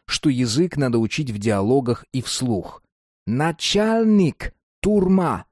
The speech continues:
борщ, кашья, ложка, тарелка, соль, обед, ужин, водка, мясо, хлеб».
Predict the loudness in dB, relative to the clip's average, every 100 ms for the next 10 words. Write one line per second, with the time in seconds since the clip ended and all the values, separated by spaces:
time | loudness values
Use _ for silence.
0 | _ -10 0 0 0 -4 -6 -4 -6 -8
1 | -4 -2 0 -2 -2 -2 -2 0 2 2
2 | 0 -2 -4 -4 -2 0 2 0 2 2
3 | 0 -2 -6 -6 -6 0 2 2 -2 _
4 | _ _ -2 -2 -4 0 0 0 -4 _
5 | _ 2 2 2 0 0 -4 0 2 0
6 | -4 -4 -2 -2 -2 0 0 0 -2 -2
7 | -4 -2 0 2 2 0